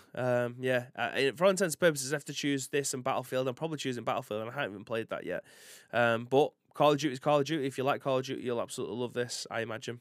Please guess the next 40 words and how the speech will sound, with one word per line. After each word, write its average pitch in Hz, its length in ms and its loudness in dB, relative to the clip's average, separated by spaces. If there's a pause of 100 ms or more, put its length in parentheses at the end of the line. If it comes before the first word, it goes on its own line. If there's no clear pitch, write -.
(1500)
But 160 120 6
anyway, 160 400 10
moving 160 260 4
swiftly 147 380 0
on 139 140 4
to 135 120 2
our 123 120 8
next - 460 -2
news 123 300 0
story. 117 480 4 (340)
Uh, 123 160 6
it's 135 140 0
one 190 220 10
that's 143 160 2
been, 151 340 0
uh, 87 340 -8
mentioned 151 560 0
a 110 60 -4
million 151 400 0
times 127 340 2
on 117 60 -8
this 120 140 -6
show. 113 320 -4 (240)
It's 123 160 -8
one 156 240 -2
that's 135 160 -6
been 135 160 -8
put 135 280 -2 (1120)
into 165 280 4
our 131 100 10
Discord 131 420 6
a 127 60 2
million 131 320 2
times, 123 340 0
and 127 60 4
I've 123 80 2
tried 160 340 2
to 151 100 -4
find 143 300 4
something 139 480 -2